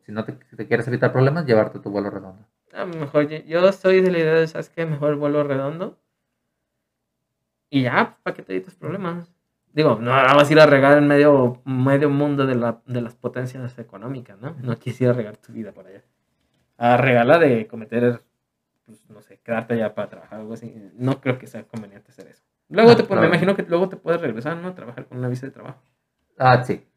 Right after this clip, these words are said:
Speaker 1: Sí, bueno, a menos que te la nieguen, que por si hayas cometido algún
Speaker 2: Eh, pues no la,
Speaker 1: delito.
Speaker 2: no la riegues, no la cagues.
Speaker 1: Mientras no la
Speaker 2: Sí,
Speaker 1: cagues,
Speaker 2: sí.
Speaker 1: sí.
Speaker 2: Entonces, después de la, del,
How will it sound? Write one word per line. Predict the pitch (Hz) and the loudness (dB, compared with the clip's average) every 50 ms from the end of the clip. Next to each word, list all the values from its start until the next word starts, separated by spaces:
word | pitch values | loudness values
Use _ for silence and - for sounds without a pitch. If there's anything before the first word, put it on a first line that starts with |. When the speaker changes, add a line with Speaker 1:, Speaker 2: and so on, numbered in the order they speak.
| _ _ _ _ _ _ _ _ _ | _ _ _ _ _ _ _ _ _
Speaker 1:
Sí, | 143 131 113 | 2 2 4
bueno, | 113 139 143 117 110 | 4 4 4 4 4
a | 117 | 2
menos | 123 131 135 | 2 0 -2
que | - - | -2 -4
te | - 107 | -6 -4
la | 101 101 | -4 -2
nieguen, | 113 127 123 107 101 - - _ | -2 0 0 0 -2 -4 -10 _
que | - - | -20 -20
por | _ - 107 104 | _ -14 -14 -14
si | - - 101 | -14 -14 -14
hayas | 104 101 98 | -12 -12 -12
cometido | - - 107 101 - - 104 | -12 -14 -16 -12 -8 -6 -6
algún | 98 98 98 95 92 90 90 _ _ _ _ _ - | -6 -6 -8 -16 -20 -20 -20 _ _ _ _ _ -8
Speaker 2:
Eh, | - | -4
pues | 180 160 | -2 0
no | 151 | 0
la, | 143 135 | 0 0
Speaker 1:
delito. | 131 - - 113 | 0 -2 -6 -6
Speaker 2:
no | - 147 160 | -4 0 0
la | 165 156 | 2 0
riegues, | 147 127 110 104 - _ | 0 -2 -6 -10 -14 _
no | - 123 | -12 -10
la | 120 123 | -10 -10
cagues. | 123 139 151 170 170 _ _ - | -10 -12 -14 -16 -18 _ _ -6
Speaker 1:
Mientras | - 127 127 123 | -4 -2 0 0
no | 139 170 | 0 0
la | 175 | 0
Speaker 2:
Sí, | 175 - | -2 -4
Speaker 1:
cagues, | - 120 - | -10 -14 -14
Speaker 2:
sí. | - - - _ _ _ _ _ _ _ _ - 131 | -16 -20 -20 _ _ _ _ _ _ _ _ -20 -20
Speaker 1:
sí. | 104 95 _ _ _ _ _ _ _ _ _ _ _ _ _ _ _ _ _ _ _ _ _ _ _ - | -20 -20 _ _ _ _ _ _ _ _ _ _ _ _ _ _ _ _ _ _ _ _ _ _ _ -6
Speaker 2:
Entonces, | 135 143 180 180 180 175 165 | -2 -2 -2 0 -2 -4 -6
después | 151 143 - - 156 156 | -6 -8 -4 -2 -2 -2
de | 160 160 | 0 0
la, | 151 135 117 117 113 110 107 | 0 0 0 -2 -4 -6 -8
del, | 104 110 107 107 - | -10 -12 -14 -14 -16